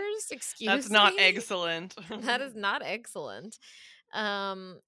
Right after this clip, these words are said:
Speaker 2: and I, yeah, I, I, it's, it's not great, and I don't, I, I certainly feel it. Like, I feel, I do feel like the dollar is going way less, you know, it's getting me f-,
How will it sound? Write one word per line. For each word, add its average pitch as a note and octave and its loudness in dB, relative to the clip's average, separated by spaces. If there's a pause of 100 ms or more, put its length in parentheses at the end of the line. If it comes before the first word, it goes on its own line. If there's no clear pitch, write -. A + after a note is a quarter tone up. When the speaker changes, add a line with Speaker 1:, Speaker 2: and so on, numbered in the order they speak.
Speaker 2:
and F#3+ -4
I, F3+ -6
yeah, C3+ -2
I, G#3 -6
I, - -14 (160)
it's, - -10 (240)
it's - -10
not C#4+ -8
great, B3+ -4 (100)
and G#3+ -8
I G#3 -4
don't, G3+ -6 (1040)
I, G#3+ 0
I G#3 2
certainly G#3 -4
feel F3 -2
it. C#3 -2
Like, F3 -4
I E3+ -2
feel, F3+ -2 (600)
I G#3 2
do A3 -8
feel G#3+ -6
like F3+ -6 (400)
the G3 -4
dollar E3 -6
is D#3 -10
going D#3 -10
way E3+ -2
less, D#3 -6 (240)
you D#3 -14
know, A2+ -12 (340)
it's F#3+ -8
getting G#3 0
me G3 -6
f-, - -14